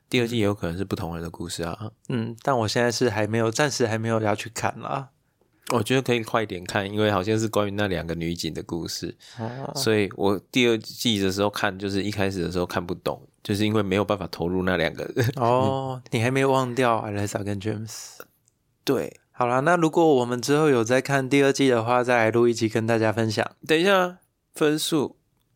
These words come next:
Speaker 1: <laughs> 要评分吧？
Speaker 2: 剧集也要评分哦。
Speaker 1: 哦，不用吗？
Speaker 2: 一到十吗？
Speaker 1: 嗯。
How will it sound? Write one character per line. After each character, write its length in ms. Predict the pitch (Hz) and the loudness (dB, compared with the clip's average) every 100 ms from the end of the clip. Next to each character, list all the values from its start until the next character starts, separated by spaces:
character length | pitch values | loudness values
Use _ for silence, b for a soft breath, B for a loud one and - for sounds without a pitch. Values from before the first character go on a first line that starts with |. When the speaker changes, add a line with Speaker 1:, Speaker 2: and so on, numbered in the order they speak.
| _ - | _ -8
Speaker 1:
<laughs> 600 | 107 - - - - - | -4 -4 -6 -10 -18 -8
要 180 | 139 135 | -2 -2
评 200 | 117 104 | 0 -2
分 120 | 107 | 0
吧？ 60 | 104 | 2
Speaker 2:
剧 160 | 180 | 2
集 240 | - 123 120 | 4 2 4
也 60 | |
要 120 | 107 117 | 4 2
评 220 | 107 98 | -2 -4
分 180 | 107 104 | -2 -2
哦。 160 | 120 - | -6 -6
Speaker 1:
哦， 80 | 143 | -6
不 160 | 151 151 | 0 2
用 120 | 180 | 2
吗？ 380 | 170 151 151 151 | 2 0 -2 -2
Speaker 2:
一 120 | 143 | 0
到 160 | 147 131 | 2 2
十 260 | - 104 | 0 -2
吗？ 320 | 101 98 98 110 | -2 -4 -4 -4
Speaker 1:
嗯。 280 | 110 85 | -4 -4